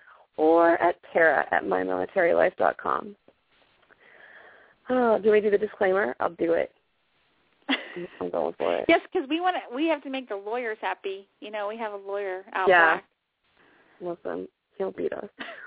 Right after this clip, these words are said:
Speaker 1: We're not part of any official government agency, the Department of the Navy, Department of the Defense, Department of the Army, and since Jennifer's coming, or the Department of the Air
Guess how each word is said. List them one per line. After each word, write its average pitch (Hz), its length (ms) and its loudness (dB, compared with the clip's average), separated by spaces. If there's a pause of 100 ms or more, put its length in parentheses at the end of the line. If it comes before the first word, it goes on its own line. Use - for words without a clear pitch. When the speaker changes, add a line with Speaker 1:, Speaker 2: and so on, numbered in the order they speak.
(140)
Speaker 1:
We're 247 140 6
not 233 180 2
part 214 180 0
of 202 140 -2
any 190 200 -4
official 185 320 -4
government 175 440 -4
agency, 180 420 -8
the 202 100 -8
Department 175 460 -4
of 175 60 -8
the 175 60 0
Navy, 175 440 -4
Department 180 420 -2
of 170 80 0
the 180 100 0
Defense, 180 440 -2 (180)
Department 175 360 0
of - 60 -8
the 175 60 2
Army, 180 360 2
and 196 140 -8
since 180 160 -8
Jennifer's 180 440 -4
coming, 180 300 -2 (120)
or 233 280 4
the 254 60 0
Department - 380 -4
of 202 60 -10
the - 80 -6
Air - 140 -4